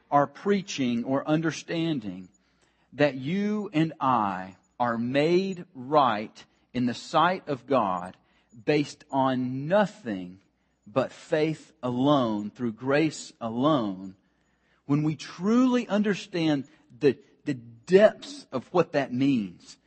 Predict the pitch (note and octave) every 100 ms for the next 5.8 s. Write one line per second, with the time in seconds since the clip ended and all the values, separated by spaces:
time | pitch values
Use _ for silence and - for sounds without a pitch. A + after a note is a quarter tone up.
0 | _ _ C#3 - _ - F#3+ F#3+ - B2+
1 | D#3+ C#3+ C#3 C3+ D3+ C3 B2 - D3 E3
2 | C3 C3 F#3 D#3+ - - - _ _ A#2
3 | D3 D3+ B2+ D3+ D#3+ D#3+ C3+ C3+ E3+ E3+
4 | D#3 C3 D3 D#3+ D3 A#2+ - C#3 - C3
5 | C#3+ B2 G#2 A2 C3 E3 - E3